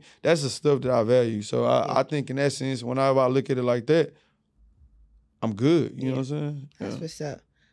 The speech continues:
Speaker 2: Well, Pro, I appreciate you for
Speaker 1: Yeah.
Speaker 2: coming through.
Speaker 1: Nah, I
Speaker 2: I
Speaker 1: appreciate
Speaker 2: wish you
Speaker 1: you.
Speaker 2: nothing but success. I want my T-shirt,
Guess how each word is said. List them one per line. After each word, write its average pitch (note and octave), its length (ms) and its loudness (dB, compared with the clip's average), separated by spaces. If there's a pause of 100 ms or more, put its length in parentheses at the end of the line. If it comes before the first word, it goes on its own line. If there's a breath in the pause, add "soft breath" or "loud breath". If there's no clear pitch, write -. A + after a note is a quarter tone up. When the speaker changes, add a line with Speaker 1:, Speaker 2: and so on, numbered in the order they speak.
(100)
Speaker 2:
Well, F#3 80 -12
Pro, G3+ 360 -6
I A3 200 -4
appreciate G3 680 -4
you G3 120 -6
for - 100 -12
Speaker 1:
Yeah. - 40 -10
Speaker 2:
coming F3+ 300 -6
through. G#3+ 400 4 (140 loud breath)
Speaker 1:
Nah, - 100 -4
I C3+ 360 0
Speaker 2:
I F3+ 40 4
Speaker 1:
appreciate F#3 60 0
Speaker 2:
wish F#3 220 -2
you D3 100 -4
Speaker 1:
you. E3+ 80 -4
Speaker 2:
nothing F3 320 0
but E3 160 0
success. G3 800 0 (280 loud breath)
I E3+ 100 0
want D#3+ 240 2
my D3+ 140 -2
T-shirt, G#3+ 680 0